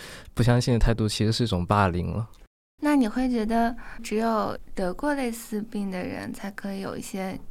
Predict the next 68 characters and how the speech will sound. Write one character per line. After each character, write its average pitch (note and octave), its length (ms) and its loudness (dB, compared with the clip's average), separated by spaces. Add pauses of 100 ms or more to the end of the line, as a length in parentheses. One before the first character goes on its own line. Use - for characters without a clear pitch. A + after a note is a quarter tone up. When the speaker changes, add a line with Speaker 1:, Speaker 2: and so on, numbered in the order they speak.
(140)
Speaker 2:
嗯， E3 440 -6 (800)
感 D#3+ 220 -2
同 E3+ 180 -4
身 F#3+ 220 -6
受 G3 120 -2
的 F#3+ 120 -6
体 - 220 -14
验， E3+ 160 -6
或 G3+ 100 -6
者 F#3 100 -6
是 F#3 80 -4
说 F#3+ 220 -4
才 F3+ 160 -8
能 E3+ 220 -4 (420)
说 A3 220 -4
话 A3 160 0
说 G#3+ 160 -4
到 G#3 180 0
心 G#3 240 -4
坎 F3 260 -8
里 F#3 80 -6
吗？ F3 300 -8 (460)
Speaker 1:
我 A2+ 160 -2
不 - 120 -4
敢 E3 220 4
肯 F2+ 300 -2
定 C#3 180 0
的 A2 160 -2
下 G2 240 -2
这 G2 120 -4
样 G2 140 -2
的 F#2 80 -6
一 - 40 -10
个 F#2+ 60 -10
结 - 200 -10
论， - 180 -8
Speaker 2:
嗯。 G#3+ 520 -6
Speaker 1:
但 C3 140 2
是 A#2+ 100 0
我 G#2 100 0
猜 A2+ 360 0
如 A#2 120 0
果 C3+ 100 2
说 A2+ 340 2
没 A2 120 2
有 B2 140 4
亲 B2 180 0
身 A#2+ 100 2
经 B2+ 140 -2
验 C#3 140 0
的 A2 100 -2
话， G2+ 240 -4
可 G#2 140 -4
能 G#2 240 2
理 A2 80 0
解 D3 120 0
起 D3 200 -6
来 F#2 160 -4
确 C#3 160 -2
实 A#2 140 -2
会 G#2+ 420 -2 (840)
更 D#3+ 180 4
加 C#3 180 6
有 A#2 140 2
一 - 40 -8
些 A2 160 -2
难 F#2 280 -2
度。 G2 220 -6